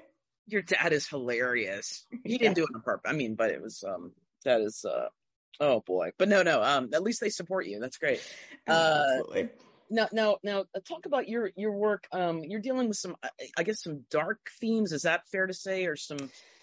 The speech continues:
Speaker 1: um, really, I like the stuff that just goes right to the bone. And is that, is that
Speaker 2: Yeah,
Speaker 1: what you
Speaker 2: yeah.
Speaker 1: feel?
Speaker 2: I mean, I've, I've always really liked, um, the way that sort of horror can be used to, uh, you know, deal and process our fears.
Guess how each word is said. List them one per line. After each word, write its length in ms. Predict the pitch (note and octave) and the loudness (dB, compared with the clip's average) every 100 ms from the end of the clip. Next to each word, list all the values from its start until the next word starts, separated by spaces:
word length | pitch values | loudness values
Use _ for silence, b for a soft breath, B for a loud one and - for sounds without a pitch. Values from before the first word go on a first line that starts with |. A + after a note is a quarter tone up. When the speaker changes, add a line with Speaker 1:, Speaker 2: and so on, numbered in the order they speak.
| B | B
Speaker 1:
um, 280 | D3+ C#3+ C#3 | 0 0 2
really, 200 | D3+ E3+ D#3+ | 2 2 2
I 80 | |
like 220 | F#3 F#3 - | 4 2 2
the 80 | |
stuff 260 | D#3+ - D3 | -2 0 0
that 100 | C#3 | -2
just 140 | - - | -8 -2
goes 180 | C#3+ | 0
right 160 | B2+ A#2+ | 2 0
to 80 | B2 | -2
the 100 | G#2+ | -8
bone. 360 | G2 D#2+ B1 - | -10 -12 -16 -18
And 180 | F2+ - | -18 -10
is 140 | A#2+ | -4
that, 140 | C3 C4+ | -2 0
is 80 | |
that 80 | A4+ | 0
Speaker 2:
Yeah, 420 | A#4+ G#4 C4+ G3 F3+ | 0 0 2 2 0
Speaker 1:
what 140 | - | -2
you 60 | C#4 | 2
Speaker 2:
yeah. 200 | D4 B3 | 4 6
Speaker 1:
feel? 100 | G#3+ | 4
Speaker 2:
I 40 | |
mean, 160 | B3+ C4 | 2 0
I've, 440 | - C4+ C4+ A#3 | 2 4 2 2
I've 180 | - B3 | -2 2
always 300 | C4 C#4 C4+ | 4 4 2
really 200 | B3+ A#3+ | 0 -2
liked, 480 | G3 F#3+ G3+ - - - | 0 0 0 -6 -14 -8
um, 520 | F#3 F3 D3 B2 C#3+ _ _ _ _ _ _ - _ | -6 -4 -6 -8 -12 _ _ _ _ _ _ -20 _
the 140 | G#3 | -2
way 160 | F#3 F#3+ | 2 2
that 300 | F#3 F3 - - _ | 2 2 0 -8 _
sort 160 | - F#3 | -6 -6
of 80 | F3+ | -4
horror 440 | G3+ F3 F3 F3 | -2 0 0 -2
can 240 | F3+ G#3+ | -4 -4
be 80 | F3 | -2
used 880 | E3+ F3 E3 D#3+ D#3 - - - - | -4 -2 0 0 -2 -8 -16 -16 -8
to, 500 | E3 C3+ G2+ B2+ C3+ - | -4 -4 -2 -4 -6 -8
uh, 300 | D3+ F#2+ A2 - - - _ | -8 -6 -6 -8 -16 -20 _
you 120 | A3 | -2
know, 100 | G#3 | -2
deal 340 | G#3 C4+ C#4 | 0 4 4
and 180 | A#3+ G#3 | 2 -2
process 640 | - B3 A#3 F#3 - - - | -4 -6 -2 -4 -4 -14 -4
our 120 | G3+ | -4
fears. 580 | - F3+ G#2+ C#2+ B1+ | -2 -2 -2 -4 -6